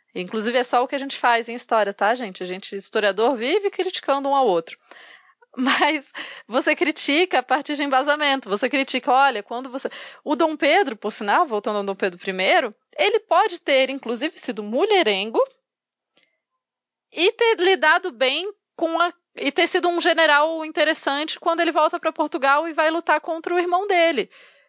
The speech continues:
As duas coisas podem conviver. As coisas não precisam, as pessoas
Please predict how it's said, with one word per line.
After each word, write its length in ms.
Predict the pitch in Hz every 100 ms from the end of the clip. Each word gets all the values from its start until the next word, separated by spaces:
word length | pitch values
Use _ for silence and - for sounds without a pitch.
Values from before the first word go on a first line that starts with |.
| _ _
As 180 | 214 220
duas 260 | 294 440 -
coisas 340 | 339 370 -
podem 340 | - 277 381
conviver. 540 | 370 294 262 214 165 - _ _ _ _ _ _ -
As 240 | 202 -
coisas 320 | - 269 285
não 140 | 277 311
precisam, 580 | 339 - 320 320 247 180
as 140 | 226
pessoas 600 | - 247 262 254 277 254